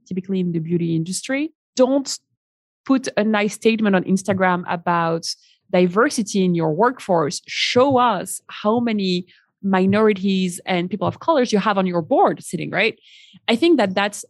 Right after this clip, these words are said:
a fascinating change as well that we're observing in the retail industry.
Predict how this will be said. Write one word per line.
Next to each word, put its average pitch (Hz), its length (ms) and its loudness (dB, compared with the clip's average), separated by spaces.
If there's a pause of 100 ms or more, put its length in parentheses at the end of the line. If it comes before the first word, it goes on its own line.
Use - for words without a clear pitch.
a 202 140 2
fascinating 180 1120 -2
change 180 320 -2
as 165 120 -4
well 160 460 -4
that 165 120 -4
we're 165 160 -4
observing 175 600 -4
in 175 200 -6
the 160 100 -6
retail 170 320 -4
industry. 240 600 -2